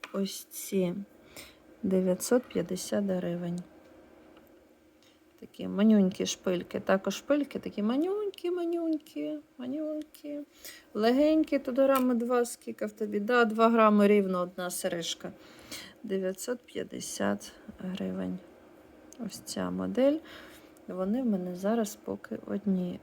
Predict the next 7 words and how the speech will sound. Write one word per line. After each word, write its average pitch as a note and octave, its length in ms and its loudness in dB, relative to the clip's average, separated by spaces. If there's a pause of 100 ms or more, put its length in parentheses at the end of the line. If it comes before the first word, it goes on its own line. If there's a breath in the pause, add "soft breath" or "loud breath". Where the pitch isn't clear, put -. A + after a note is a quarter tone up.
(100)
Але - 240 -8
якщо - 320 -12
треба A3+ 340 0
будуть, G3 680 -8 (680 loud breath)
я G#3+ 140 0
так F#3+ 240 -4
думаю, G#3 580 2